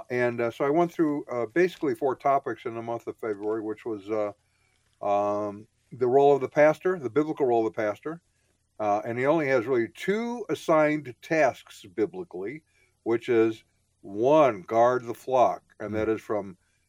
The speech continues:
Speaker 1: infiltrators from the outside and false teachers rising up within. Pretty simple, Acts twenty twenty-eight and following. The second is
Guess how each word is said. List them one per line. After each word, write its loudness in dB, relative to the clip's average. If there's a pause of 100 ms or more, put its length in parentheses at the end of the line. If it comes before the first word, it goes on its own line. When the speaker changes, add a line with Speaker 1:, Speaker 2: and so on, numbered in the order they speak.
(240)
Speaker 1:
infiltrators 0
from -8
the -2
outside 0
and -8
false -4
teachers -8
rising -4
up -10
within. -6
Pretty -6
simple, -6
Acts -6
twenty -8
twenty-eight -8
and -18
following. -6 (420)
The -2
second 6
is 6